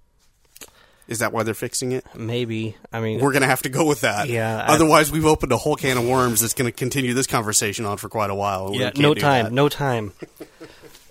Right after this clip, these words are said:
Speaker 2: Yeah, I think, I think you just stumbled on something, though. That, that's a pretty big hole. We're just gonna have to jump over it,
Speaker 1: We're
Speaker 2: though.
Speaker 1: gonna have to just,
Speaker 2: <laughs>
Speaker 1: yeah, it's there. Let's move on.
Speaker 2: Yeah.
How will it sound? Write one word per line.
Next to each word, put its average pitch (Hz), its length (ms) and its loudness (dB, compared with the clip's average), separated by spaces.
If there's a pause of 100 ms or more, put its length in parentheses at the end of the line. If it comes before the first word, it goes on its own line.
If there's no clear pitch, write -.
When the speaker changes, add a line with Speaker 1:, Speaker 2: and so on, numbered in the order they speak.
(260)
Speaker 2:
Yeah, 117 440 0
I 139 120 6
think, 135 280 2
I 147 120 2
think 123 180 2
you 117 100 0
just 110 200 -2
stumbled 110 340 -2
on 101 160 -4
something, 104 420 -6
though. 101 160 -4
That, 101 220 -8 (480)
that's 127 200 -2
a 120 60 -10
pretty 110 220 -6
big 95 180 -6
hole. 98 300 -6 (440)
We're 135 160 0
just 120 120 -2
gonna 110 180 -2
have 107 120 -6
to - 80 -18
jump 98 220 -8
over 92 260 -6
it, - 100 -6
Speaker 1:
We're 127 80 2
Speaker 2:
though. - 60 -2
Speaker 1:
gonna 120 100 2
have 120 120 2
to 127 120 0
just, 120 280 0 (180)
Speaker 2:
<laughs> - 140 -2
Speaker 1:
yeah, 113 260 2 (120)
it's 147 200 2
there. 120 500 2 (340)
Let's 117 240 -2
move 110 180 -2
on. 98 280 -8
Speaker 2:
Yeah. 98 300 -8